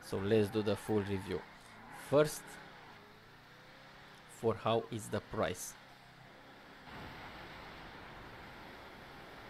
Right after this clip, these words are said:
How fast it goes. Not for what is the price, for how, what is the s-, uh, sound. So we have a very powerful sound.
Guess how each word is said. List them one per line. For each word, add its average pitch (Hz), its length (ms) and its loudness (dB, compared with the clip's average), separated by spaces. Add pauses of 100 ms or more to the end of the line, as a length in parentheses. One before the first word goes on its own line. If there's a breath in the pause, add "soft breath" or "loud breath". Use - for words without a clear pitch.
(1300)
How 90 120 -2 (240)
fast 98 280 0
it - 80 -10 (100)
goes. 90 200 2 (760 loud breath)
Not 123 320 6
for 113 220 4
what 107 240 6
is 107 100 -6
the 113 120 2
price, 123 260 2
for 113 200 -2
how, 113 140 4 (380)
what 113 200 4
is 110 120 -2
the 107 140 4
s-, - 220 -6
uh, 117 160 4
sound. 104 600 4 (1000 loud breath)
So 120 80 4
we 110 120 4
have 123 320 4
a 117 80 2
very 117 300 6
powerful 110 520 4
sound. 107 380 0